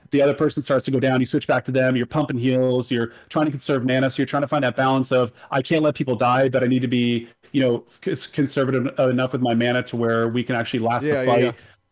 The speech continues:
Speaker 1: I think that is absolutely fascinating, and I love doing, you know, not math on the fly, 'cause I'm not gonna exaggerate to that extent, but, you know, just understanding your class and, and basically maximizing your potential. I think that's really fun. I also think D P S ing, 'cause Hunter is, Hunter is playing a class that is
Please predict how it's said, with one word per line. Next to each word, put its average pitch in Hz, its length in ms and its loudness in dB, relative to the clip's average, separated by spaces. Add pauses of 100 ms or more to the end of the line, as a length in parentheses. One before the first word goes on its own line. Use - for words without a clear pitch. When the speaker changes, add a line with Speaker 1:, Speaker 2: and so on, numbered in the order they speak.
(280)
Speaker 1:
I 156 100 2
think 151 200 0
that 131 140 2
is 120 160 -4
absolutely 139 640 0
fascinating, 117 520 -2
and 117 60 -4
I 117 100 -2
love 123 220 2
doing, 123 300 2
you 113 80 -2
know, 110 160 -2 (320)
not 247 280 -2
math 147 380 0
on 175 80 2
the 156 80 2
fly, 151 440 2
'cause 131 100 0
I'm 123 120 0
not 131 120 0
gonna 120 100 -4
exaggerate 117 480 0
to 120 80 -4
that 113 140 0
extent, 135 440 -2
but, 131 220 0 (200)
you 226 100 2
know, 160 120 4
just 151 180 -4
understanding 165 480 2
your 131 100 0
class 135 340 0
and, 127 160 -2
and 131 140 -2
basically 127 280 0
maximizing 120 600 -2
your 110 100 -6
potential. 110 500 -8 (200)
I 156 100 2
think 151 120 2
that's 147 200 2
really 143 140 2
fun. 139 320 0
I 147 100 2
also 147 180 0
think 139 180 2
D 131 140 0
P 123 160 -2
S 131 200 0
ing, 151 220 2 (180)
'cause 143 160 -2
Hunter 170 400 2
is, 143 460 2
Hunter 156 260 0
is 147 80 0
playing 147 220 0
a 123 60 -2
class 127 360 -2
that 123 120 0
is 117 280 -2